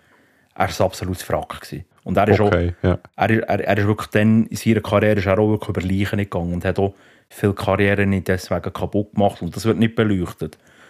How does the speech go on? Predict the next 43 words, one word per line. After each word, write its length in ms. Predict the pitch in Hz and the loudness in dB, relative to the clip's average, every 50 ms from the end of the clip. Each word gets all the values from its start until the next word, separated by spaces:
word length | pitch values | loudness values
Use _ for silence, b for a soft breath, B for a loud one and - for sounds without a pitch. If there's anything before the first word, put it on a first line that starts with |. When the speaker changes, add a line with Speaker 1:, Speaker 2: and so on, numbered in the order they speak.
| b b b | b b b
Speaker 2:
Aha. 160 | - 87 85 - 87 | -4 -2 -2 0 2
Speaker 1:
Darum, 280 | 90 135 135 147 - - | 4 4 4 2 2 0
man 120 | 147 135 | 0 2
kann 120 | - 143 | 2 2
es 60 | 120 104 | 2 4
schauen, 460 | 135 147 160 170 160 - 165 160 b b b b b b b b b b _ _ - - - | 4 4 4 4 4 2 0 0 b b b b b b b b b b _ _ -20 -20 -6
mit 260 | - 120 113 110 113 | 0 2 2 2 4
dem, 240 | 113 110 107 104 - - | 4 2 2 2 2 0
einfach 260 | - 110 107 110 - | -2 -2 -2 0 0
mit 100 | 110 101 | 0 0
dem 80 | 98 101 | 2 4
nötigen 380 | 104 104 107 104 - 101 - | 4 4 4 2 2 0 2
Abstand, 760 | 101 104 - - - - 107 104 107 104 104 104 - - - _ _ _ _ - | 2 0 0 -2 -2 0 2 2 2 2 0 -2 -4 -10 -20 _ _ _ _ -8
ähm, 420 | 110 92 90 90 90 92 92 90 87 _ _ - | -6 -4 -2 -2 -2 -2 -4 -6 -8 _ _ -6
die, 60 | 95 | -2
die 60 | 90 | 0
Hulk 340 | 90 85 90 90 90 - - | 2 2 2 2 0 0 -2
Hogan 240 | 92 90 90 87 82 | -2 -2 -2 -4 -4
können, 420 | - - 87 85 85 87 90 90 - _ _ _ _ _ - | -4 -4 -4 -4 -4 -6 -8 -12 -14 _ _ _ _ _ -10
schaut 240 | 92 82 - - - | -10 -10 -10 -10 -12
mal. 240 | - - 101 98 - _ | -12 -12 -12 -14 -16 _
So. 240 | - - 92 85 B B B B B B B B B B B B - | -10 -10 -10 -10 B B B B B B B B B B B B -2
Äh, 240 | 95 107 107 107 - - - | 0 2 2 2 0 -4 -8
das 280 | 71 76 80 123 120 | -4 -2 0 2 2
ist 120 | 131 120 - | 2 2 2
so 80 | 127 123 | 2 4
viel 120 | 139 139 | 4 2
zu 100 | 139 135 | 2 2
dem. 160 | 127 139 139 | 2 2 4
Hey, 200 | 123 123 135 139 131 | 4 4 4 4 4
und 100 | 123 120 | 4 4
er, 220 | 123 131 - - _ _ - | 4 4 2 0 _ _ -2
Speaker 2:
Aha. 180 | 95 90 107 147 | 0 2 2 2
Speaker 1:
Achtung, 440 | 135 120 - - - 107 92 90 - - _ _ _ _ | 2 0 0 0 0 0 0 -2 -4 -10 _ _ _ _
True 180 | - - 120 131 | 2 4 4 4
Speaker 2:
Jetzt 100 | 131 - | 6 4
bin 100 | - 107 | 4 4
Speaker 1:
Crime. 120 | 113 92 82 | 4 4 2
Speaker 2:
ich 40 | 85 87 | 2 2
gespannt. 340 | 104 98 98 90 82 80 - - | 2 2 2 2 0 -4 -6 -2
Jetzt 220 | - 98 101 101 - | 2 2 2 2 2
bin 80 | 107 | 2
ich 40 | 101 | 0